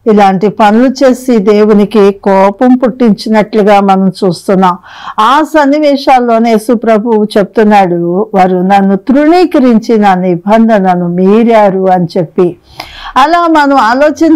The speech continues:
చేసినట్లయితే, హెబ్రీలకు రాసిన పత్రికలో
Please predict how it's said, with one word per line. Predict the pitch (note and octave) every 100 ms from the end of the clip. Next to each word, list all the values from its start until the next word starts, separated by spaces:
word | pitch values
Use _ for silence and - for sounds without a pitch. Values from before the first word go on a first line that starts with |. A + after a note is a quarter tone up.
| D4+
చేసినట్లయితే, | C4+ C4+ C4+ C4 A#3 G#3+ B3 A3+ G#3+
హెబ్రీలకు | A#3+ G#3+ G3+ C4 C4+
రాసిన | C4 G#3 - A3+
పత్రికలో | - F3 A3+ A#3+ A#3+ F#3+ E3+ F#3 A3